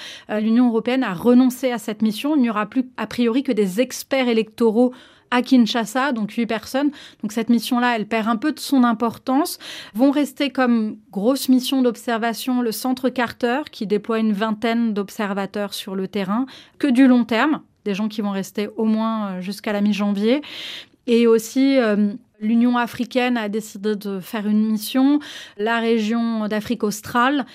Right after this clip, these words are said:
et, euh, la région d'Afrique centrale vont prévoir des missions, mais pour l'instant, on n'a pas encore vraiment les modalités de ces missions.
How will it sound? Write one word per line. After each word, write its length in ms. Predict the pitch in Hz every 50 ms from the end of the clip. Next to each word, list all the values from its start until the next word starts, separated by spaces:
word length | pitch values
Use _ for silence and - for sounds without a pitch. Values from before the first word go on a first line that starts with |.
| - - _ -
et, 300 | - 233 233 240 254 254
euh, 160 | 226 208 208
la 140 | 208 220 214
région 300 | 208 220 214 208 233 226
d'Afrique 320 | 226 220 214 - - 202 -
centrale 540 | - - 226 214 214 - - 190 170 170 - -
vont 300 | 165 175 190 185 185 175
prévoir 380 | - - 226 214 196 220 226
des 100 | 208 214
missions, 260 | 208 208 208 - 269
mais 120 | 262 254 226
pour 180 | - - 208
l'instant, 340 | 214 208 202 - - - 240 240
on 20 |
n'a 160 | 233 220 202 190
pas 140 | - 240
encore 320 | 233 214 202 - 226 214 196
vraiment 260 | 190 196 202 208 214
les 100 | 208 202
modalités 540 | 202 202 202 185 196 190 185 180 - - 175
de 60 | 175
ces 160 | - - 196
missions. 260 | 185 170 - - -